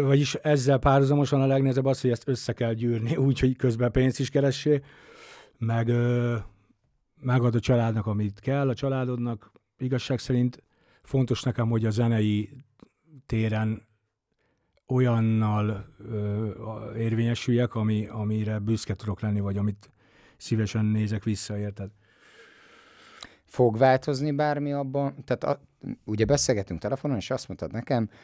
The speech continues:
Speaker 2: hogy a rajongóidnak van feléd egy elvárása, hogy, ö, ugyanazt a basztát hallják, mint mondjuk, mondok egy példát, tíz évvel ezelőtt.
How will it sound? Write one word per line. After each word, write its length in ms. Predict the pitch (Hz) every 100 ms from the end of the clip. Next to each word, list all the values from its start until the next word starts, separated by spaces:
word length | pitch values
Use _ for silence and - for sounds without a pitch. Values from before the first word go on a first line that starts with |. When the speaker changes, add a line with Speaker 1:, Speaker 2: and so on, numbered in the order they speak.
| - _
Speaker 2:
hogy 180 | -
a 60 | 78
rajongóidnak 800 | 107 139 156 123 107 92 87 85
van 400 | 95 131 131 101 - _ _ _
feléd 360 | - 110 107 90
egy 120 | 82
elvárása, 680 | 80 101 101 107 98 - 95
hogy, 240 | 92 85 -
ö, 140 | 92 90 _ -
ugyanazt 480 | 156 151 113 95 -
a 60 | 92
basztát 460 | 104 101 - 73
hallják, 380 | - 120 127 107
mint 180 | 98 90
mondjuk, 300 | 98 87 - - - _
mondok 240 | 110 131 107
egy 100 | 82
példát, 580 | - 107 107 95 85
tíz 300 | - 101 87
évvel 280 | 82 71 71
ezelőtt. 640 | 71 73 64 58 - -